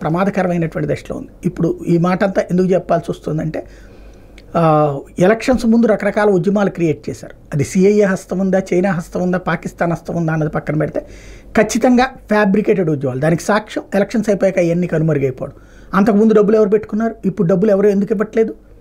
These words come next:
ఇది నెంబర్ వన్. రెండోది, వాటి ఇంపాక్ట్ కారణంగా పూర్తి మెజారిటీ రాకుండా కొంత తగ్గేటప్పటికి దాన్ని బేస్ చేసుకుని ప్రభుత్వాన్ని కూల్చే కుట్రలు ఓ పక్కన సీఏఏ ఒత్తిడి చేస్తుంది, ఇట్లాంటిది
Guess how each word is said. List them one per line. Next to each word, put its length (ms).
ఇది 140
నెంబర్ 240
వన్. 120
రెండోది, 340
వాటి 180
ఇంపాక్ట్ 360
కారణంగా 340
పూర్తి 300
మెజారిటీ 500
రాకుండా 420
కొంత 140
తగ్గేటప్పటికి 680
దాన్ని 280
బేస్ 220
చేసుకుని 320
ప్రభుత్వాన్ని 480
కూల్చే 300
కుట్రలు 320
ఓ 40
పక్కన 240
సీఏఏ 460
ఒత్తిడి 300
చేస్తుంది, 480
ఇట్లాంటిది 420